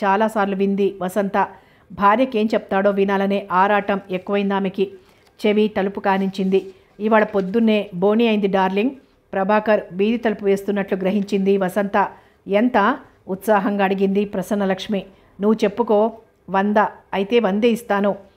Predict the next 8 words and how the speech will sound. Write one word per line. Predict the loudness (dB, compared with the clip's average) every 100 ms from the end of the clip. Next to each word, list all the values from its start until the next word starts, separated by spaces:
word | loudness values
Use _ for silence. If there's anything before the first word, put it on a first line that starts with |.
| _ _ -4
అయ్యా | 2 2
శ్రీవారు, | 2 0 2 2 2 0 -4 -8
ఆ |
పప్పులేం | -2 -2 0 2 2
ఉడకవు | 2 2 0 0 -4 _ -10
ఈ | -6
ప్రసన్నలక్ష్మి | -4 -4 -2 -2 -2 -2 -2
దగ్గర." | 0 2 2